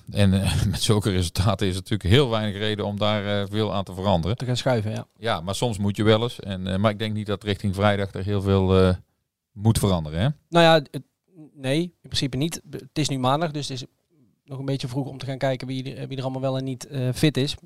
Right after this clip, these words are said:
Speaker 2: hadden natuurlijk vorige week die twijfel, eh, eh, achterin, Santiago of, eh, Heerkens. Dat was Heerkens tegen V V V, dat was Santiago weer tegen Telstar. Ik gok als Santiago fit is dat hij gewoon weer, eh, eh, gaat spelen. Niels van Berkel zal nog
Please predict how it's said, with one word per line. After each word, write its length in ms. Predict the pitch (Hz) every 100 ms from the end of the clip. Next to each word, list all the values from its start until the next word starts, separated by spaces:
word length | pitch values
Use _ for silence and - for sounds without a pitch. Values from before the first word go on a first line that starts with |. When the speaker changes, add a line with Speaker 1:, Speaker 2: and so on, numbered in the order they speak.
| _
Speaker 2:
hadden 220 | 127 131 131
natuurlijk 320 | 123 131 -
vorige 220 | 139 127
week 160 | 127 117
die 260 | 131 123 _ _ _ _ _ _ _
twijfel, 600 | - 131 - 135 131 127
eh, 320 | 127 - 135
eh, 60 | 131
achterin, 520 | 135 147 139 131 123 _
Santiago 500 | - 139 135 135 123
of, 280 | 123 123 -
eh, 80 | 131
Heerkens. 540 | 127 151 156 160 - _ _ -
Dat 160 | 110
was 140 | 123 123
Heerkens 320 | 131 123 -
tegen 200 | 127 117
V 160 | 127 117
V 60 |
V, 200 | 127 131
dat 160 | 120 113
was 160 | 127
Santiago 440 | - 123 135 127 123
weer 180 | 120 117
tegen 400 | 117 117 117 - _ _
Telstar. 420 | 143 127 139 131 _ _ _ -
Ik 140 | 120
gok 160 | 120 110
als 100 | 107
Santiago 340 | 117 120 113
fit 220 | 113 113 117
is 100 | 113
dat 120 | 113
hij 100 | 117
gewoon 180 | 113 113
weer, 180 | 110
eh, 140 | 110 110 117 _ _ _ _ _ _ _ _ _
eh, 200 | 117 110
gaat 160 | 110 -
spelen. 420 | 139 147 156 - _ _ _ _ -
Niels 180 | 156
van 80 | 156
Berkel 260 | 160 175 180
zal 160 | 165 170
nog 260 | 165 -